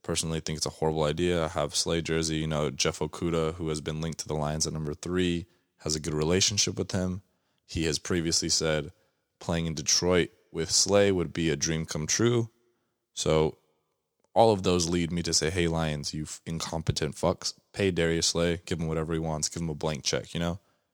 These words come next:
If that doesn't work out, or even if it does work out,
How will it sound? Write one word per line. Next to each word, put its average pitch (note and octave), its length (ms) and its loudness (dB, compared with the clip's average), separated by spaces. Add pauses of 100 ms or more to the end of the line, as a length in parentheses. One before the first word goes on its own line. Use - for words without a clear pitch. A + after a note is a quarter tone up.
(680)
If A#2 160 -2
that B2 140 6
doesn't B2+ 220 4
work A#2+ 220 4
out, A2 260 8
or A#2 100 4
even D3 200 2
if D3 80 -2
it D3+ 80 2
does C#3 200 4
work F#2+ 160 0
out, E2+ 240 2